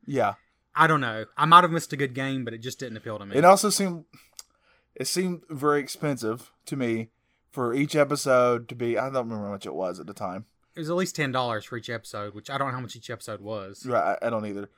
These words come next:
Speaker 2: But
Speaker 1: But anyway, I think it got pretty decent reviews, if I remember right.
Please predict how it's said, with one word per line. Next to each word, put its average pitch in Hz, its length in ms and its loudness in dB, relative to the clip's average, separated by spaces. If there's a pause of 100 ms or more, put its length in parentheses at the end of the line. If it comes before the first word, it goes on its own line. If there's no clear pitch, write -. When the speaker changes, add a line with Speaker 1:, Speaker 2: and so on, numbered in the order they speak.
Speaker 2:
But 101 260 -16 (160)
Speaker 1:
But 196 80 4
anyway, 196 240 6
I 196 80 6
think 330 160 0
it 294 80 -2
got 208 160 8
pretty 175 160 2
decent 143 300 -2
reviews, 113 360 -4
if 117 100 -8
I 131 40 4
remember 117 260 -4
right. 104 280 -2